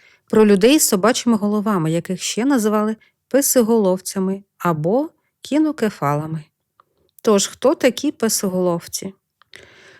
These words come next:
Писиголовці — це міфічні істоти з тілом людини та головою собаки.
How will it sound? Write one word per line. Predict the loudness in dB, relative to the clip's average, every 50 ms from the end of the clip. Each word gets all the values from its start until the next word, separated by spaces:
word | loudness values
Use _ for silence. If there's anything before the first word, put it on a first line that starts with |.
| _ _ _
Писиголовці — | _ 0 2 4 4 6 6 6 6 8 6 6 4 2 0 -2 -2 -2
це | -2 0 2 2 4 4
міфічні | 4 2 0 0 -2 -4 -4 -2 0 2 2 4 4
істоти | 2 0 -2 -2 -2 0 0 0 0 0 0
з | -2 -2
тілом | -2 -2 -2 -2 0 0 0 2
людини | 2 2 2 2 2 2 2 0 0
та | 0 -2 -2
головою | -2 0 0 0 0 0 0 0 0 0 0 -2
собаки. | -2 -2 -2 -4 -4 -4 -4 -4 -6 -6 -8 -6 -6 -6 -6